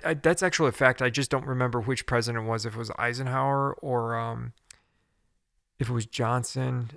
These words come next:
I'm trying to remember who it was. But they actually added "Under God." It wasn't originally in the national anthem. Or not the national anthem, I'm sorry, the Pledge of Allegiance.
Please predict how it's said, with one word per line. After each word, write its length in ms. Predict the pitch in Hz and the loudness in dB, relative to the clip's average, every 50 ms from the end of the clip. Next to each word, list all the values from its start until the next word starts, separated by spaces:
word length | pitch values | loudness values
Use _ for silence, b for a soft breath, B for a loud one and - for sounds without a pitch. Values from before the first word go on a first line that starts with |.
| - | -8
I'm 100 | - 135 | -6 -4
trying 220 | - - 143 147 143 | 0 2 4 4 6
to 60 | 131 | 6
remember 300 | 127 123 127 123 117 120 | 4 4 4 2 2 0
who 160 | 104 113 120 | 0 0 0
it 60 | 113 | 0
was. 360 | 120 113 117 113 107 101 - - B B B B B B B B | 2 2 2 2 0 -2 -6 -10 B B B B B B B B
But 120 | - - | 2 6
they 140 | - 170 170 | 8 8 8
actually 280 | 175 175 - - 175 - | 8 6 4 2 0 2
added 320 | - 147 156 160 160 156 | 4 4 6 6 6 6
"Under 260 | 139 139 139 139 135 | 6 6 4 4 4
God." 320 | 117 113 127 127 120 101 85 | 6 8 8 8 8 6 4
It 80 | 87 | 0
wasn't 280 | 107 127 135 131 143 139 | 2 2 2 4 4 4
originally 480 | 123 127 143 135 131 135 135 135 - - - | 6 6 4 4 4 2 2 0 -2 -2 0
in 460 | - 160 170 185 180 160 127 107 104 - - _ - | 4 6 8 8 8 6 4 0 -2 -8 -10 _ -2
the 80 | 123 | 0
national 400 | 120 120 117 113 - - 131 120 | 2 2 2 2 2 0 0 0
anthem. 340 | 120 117 117 - - 104 - B B B B B B B B B B | 0 0 0 -2 -6 -8 -8 B B B B B B B B B B
Or 160 | 185 165 165 | 8 8 8
not 300 | 170 - 160 160 156 - | 8 4 2 2 2 4
the 80 | - 127 | 4 4
national 340 | 113 107 104 - - 107 104 | 4 2 2 0 0 -2 0
anthem, 140 | 101 110 | 0 0
I'm 100 | 131 135 | 0 0
sorry, 220 | 123 - 113 98 98 | 0 0 0 0 -2
the 80 | 101 | -2
Pledge 260 | - - 151 147 131 135 | 2 4 4 4 6 4
of 120 | 123 117 | 0 2
Allegiance. 540 | 117 120 120 120 107 107 98 104 - - | 2 2 2 2 0 -2 -4 -6 -8 -12